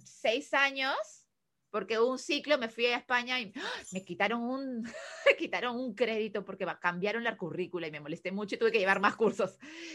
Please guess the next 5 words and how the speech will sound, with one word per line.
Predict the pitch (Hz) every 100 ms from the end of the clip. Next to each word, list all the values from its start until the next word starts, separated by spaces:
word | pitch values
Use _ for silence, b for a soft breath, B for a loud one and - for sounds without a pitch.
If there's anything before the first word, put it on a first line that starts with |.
| 302 208
Eh, | 208 226 220 214 202 190 185 180 - _ _ _ _ _ _ _ _ 240
y | 262 247 247 233 226 220 -
creo, | 254 247 208
o |
sea, | 233 220